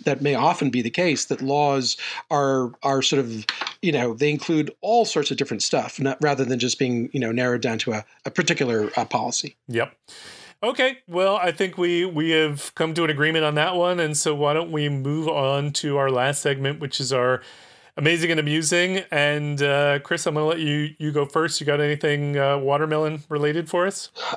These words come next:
Speaker 1: Uh, not watermelons,
Speaker 2: No
Speaker 1: but
Speaker 2: watermelons.
Speaker 1: bars.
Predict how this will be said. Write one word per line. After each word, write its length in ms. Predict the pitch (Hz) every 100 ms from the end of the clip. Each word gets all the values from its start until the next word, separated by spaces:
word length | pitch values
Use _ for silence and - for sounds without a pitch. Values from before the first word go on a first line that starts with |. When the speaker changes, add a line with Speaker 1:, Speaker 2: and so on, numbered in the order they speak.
| -
Speaker 1:
Uh, 800 | 233 254 262 262 262 262 254 247 262 - - _ _ -
not 420 | 214 277 339 339 180
watermelons, 920 | 208 320 339 208 151 135 131 165 147
Speaker 2:
No 100 | 175
Speaker 1:
but 60 |
Speaker 2:
watermelons. 600 | 180 180 165 117 113 - - - -
Speaker 1:
bars. 840 | 294 294 220 160 - - - - -